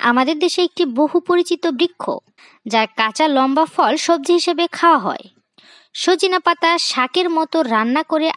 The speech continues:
আহারের সময় অল্প পরিমাণে খেলে বল বৃদ্ধি পায় ও ক্ষুধা বাড়ে। পাতা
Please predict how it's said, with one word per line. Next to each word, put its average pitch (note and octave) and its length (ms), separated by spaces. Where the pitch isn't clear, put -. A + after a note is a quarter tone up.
আহারের D4 400
সময় D#4 280
অল্প F4+ 160
পরিমাণে E4 380
খেলে B3+ 300
বল F4 180
বৃদ্ধি G#3+ 340
পায় G3 160
ও - 20
ক্ষুধা E4 340
বাড়ে। C#3+ 200
পাতা C#4+ 300